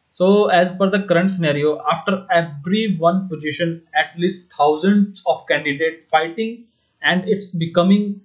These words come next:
tougher for the student to get the job as per their interest or need. And only the industry which is booming in covid situation is cyber security, right? And rest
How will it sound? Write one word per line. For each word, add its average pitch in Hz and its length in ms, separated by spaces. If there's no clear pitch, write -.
tougher 175 340
for 170 220
the 160 80
student 165 360
to 165 200
get 165 180
the 147 140
job 120 420
as 165 280
per 160 120
their 156 200
interest 135 920
or 147 160
need. 123 280
And 208 600
only 208 480
the 190 460
industry 170 600
which 170 160
is 165 180
booming 180 460
in 170 200
covid 185 260
situation 165 720
is 151 200
cyber 143 280
security, 127 720
right? 135 400
And 139 220
rest 160 260